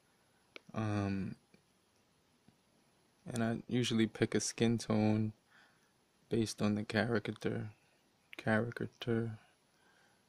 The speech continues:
Um, so this is a good shade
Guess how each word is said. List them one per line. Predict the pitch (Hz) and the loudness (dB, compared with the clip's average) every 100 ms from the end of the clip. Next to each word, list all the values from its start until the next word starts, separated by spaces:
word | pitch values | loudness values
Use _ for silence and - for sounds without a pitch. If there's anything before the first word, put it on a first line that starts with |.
| _ _ _ - | _ _ _ -6
Um, | 107 101 101 101 101 | -2 0 0 -2 -4
so | - - | -4 0
this | 107 110 - | 0 0 0
is | 110 | 0
a | 107 | 0
good | 107 107 | 0 -2
shade | - 107 107 110 117 | -2 -2 0 -2 -2